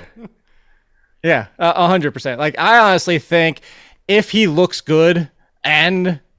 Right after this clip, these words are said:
Speaker 2: like, the, all the reports are he's getting all the lead work and all that type of stuff, which, again, let's also remind people that something you and I talk about every single year. As much as I can love Breece Hall, first team reps mean very little. You can only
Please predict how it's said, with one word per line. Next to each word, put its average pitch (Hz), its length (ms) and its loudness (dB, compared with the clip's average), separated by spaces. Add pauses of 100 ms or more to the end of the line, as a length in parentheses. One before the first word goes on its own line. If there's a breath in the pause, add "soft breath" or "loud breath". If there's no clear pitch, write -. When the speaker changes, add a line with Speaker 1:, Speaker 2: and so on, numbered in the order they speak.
(140)
Speaker 2:
like, 147 260 -6
the, 156 80 -2
all 156 200 2
the 143 100 -4
reports 156 520 -4
are 147 240 -2
he's 135 300 -6
getting 139 380 -4
all 127 300 -4
the 123 60 -8
lead 127 300 -8
work 123 360 -8
and 117 80 -12
all 117 140 -8
that 123 140 -10
type 123 160 -8
of 127 80 -12
stuff, 127 280 -8
which, 123 120 -14
again, 131 400 -6 (360 loud breath)
let's 180 300 0
also 196 320 2
remind 160 480 0
people 147 300 -6
that 143 180 -2
something 143 300 -6
you 143 100 -4
and 143 80 -4
I 135 140 -2
talk 139 240 -4
about 127 240 -6
every 151 400 -4
single 143 340 -8
year. 139 320 -4 (400 loud breath)
As 175 180 0
much 175 220 -2
as 165 100 -4
I 156 120 0
can 147 280 -8 (200)
love 147 360 0
Breece 151 280 -4
Hall, 139 440 0 (220 soft breath)
first 202 480 0
team 202 340 -2
reps 175 320 -2
mean 156 240 -4
very 160 240 0
little. 165 240 -2
You 175 160 -8
can 180 260 -8
only 233 300 0